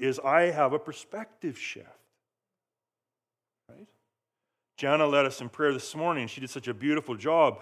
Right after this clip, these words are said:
of partway through praying for Gaza. She prayed for those that we may just want to be critical of full stop. Let us see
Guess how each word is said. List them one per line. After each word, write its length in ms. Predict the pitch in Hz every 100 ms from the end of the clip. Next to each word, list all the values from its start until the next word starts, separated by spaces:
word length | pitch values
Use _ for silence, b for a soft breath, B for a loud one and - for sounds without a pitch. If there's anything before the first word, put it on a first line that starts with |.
| B B B
of 180 | 123 -
partway 300 | 156 151 139
through 180 | 135
praying 300 | - 156 151
for 140 | 143 120
Gaza. 480 | 110 143 175 120 113
She 180 | -
prayed 600 | 117 - 165 180 151 123
for 140 | 120 135
those 300 | 131 131 110
that 100 | 120
we 300 | 117 160 175
may 680 | 147 147 170 185 165 123 127 B B
just 300 | 147 131 135
want 280 | 135 139
to 80 | 135
be 260 | 110 123 113 B B _ _ _ _ _ _ _
critical 420 | - 165 151 139
of 120 | 123
full 160 | - 120
stop. 440 | - 120 101 - _ _ _ _ _ _ _ _ -
Let 200 | 131 147
us 180 | 151 147
see 720 | - - 151 160 170 175